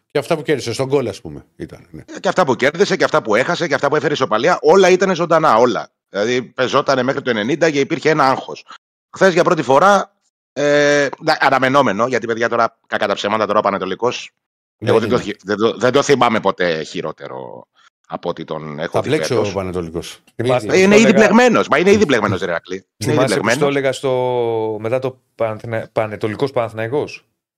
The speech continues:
Speaker 2: Ναι,
Speaker 3: Παίζει
Speaker 2: ναι,
Speaker 3: την
Speaker 2: ναι,
Speaker 3: χειρότερη
Speaker 2: ναι,
Speaker 3: ομάδα
Speaker 2: το
Speaker 3: στην,
Speaker 2: μηδέν πέντε.
Speaker 3: στην Ελλάδα.
Speaker 2: Ναι,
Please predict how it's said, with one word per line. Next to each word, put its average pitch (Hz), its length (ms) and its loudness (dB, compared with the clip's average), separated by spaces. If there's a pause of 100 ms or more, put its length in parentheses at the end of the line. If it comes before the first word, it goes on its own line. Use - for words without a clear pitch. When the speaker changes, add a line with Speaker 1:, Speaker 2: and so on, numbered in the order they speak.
(840)
Speaker 2:
Ναι, 117 420 0
Speaker 3:
Παίζει 156 180 -4
Speaker 2:
ναι, 123 100 2
Speaker 3:
την 107 80 0
Speaker 2:
ναι, - 80 -2
Speaker 3:
χειρότερη 165 280 0
Speaker 2:
ναι, - 60 -2
Speaker 3:
ομάδα - 140 2
Speaker 2:
το 120 60 0
Speaker 3:
στην, 147 140 2
Speaker 2:
μηδέν 139 140 2
πέντε. 131 40 2
Speaker 3:
στην 101 160 -2
Ελλάδα. 139 360 -4 (120)
Speaker 2:
Ναι, 143 180 2